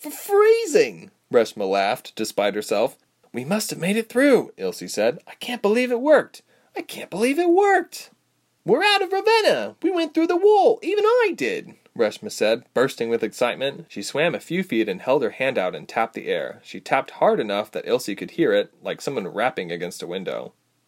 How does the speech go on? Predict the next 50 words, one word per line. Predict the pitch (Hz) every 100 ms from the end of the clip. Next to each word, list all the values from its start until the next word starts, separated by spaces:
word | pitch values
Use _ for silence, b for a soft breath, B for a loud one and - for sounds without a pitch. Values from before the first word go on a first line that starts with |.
| -
"First | 180 190 175
time | 196 180 170
I | 247 247
could | 123
touch | - - -
this | 131 -
damn | - 151 160 170
wall | 185 190
without | 202 247 277 -
burning | - 359 254 151
myself," | 120 98 - 104 76 - - _ _
she | -
said | 101 104 107 110
once | 95 98
she | -
swam | - - 104 101
back | 101 101 -
to | -
the |
canoe. | - 101 104 117 - _ _ _ _
Reshma | 123 139 - -
pulled | 135 165
herself | 165 151 131 - -
out | 127 180
of |
the | 175
water | 123 104 101 95
and | 82
into | 95
the | 87
canoe. | 85 85 64 50 - _
She | -
gave | 110 120 123
Ilse | 123 -
a | 95 85
wet | 113 -
hand | 107 87 90 85
and | 90 82
pulled | 117 110 107
her | 92
in | 85 78
too. | - - - _ _ _ -
She | 92
looked | 101 -
at | 156
Ilse | 131 117 107 104
with | 92
a | 85
grand | 92 95 95 92
smile. | 92 - 67 - -